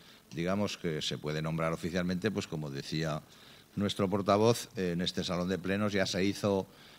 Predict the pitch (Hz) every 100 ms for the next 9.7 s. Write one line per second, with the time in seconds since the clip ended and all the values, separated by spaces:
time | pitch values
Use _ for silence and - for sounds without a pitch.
0 | - - 92 92 95 92 92 92 90 90
1 | 92 90 92 - 95 92 101 101 98 -
2 | 82 85 85 90 92 90 - 90 92 85
3 | 104 117 123 92 - 85 85 82 82 82
4 | 82 82 80 82 82 - - 90 87 110
5 | 113 - - - - - 90 - 95 90
6 | 87 82 87 80 90 87 82 90 98 104
7 | 90 78 78 92 80 76 - 80 78 82
8 | 80 95 104 107 90 80 82 76 71 78
9 | 76 82 85 85 73 82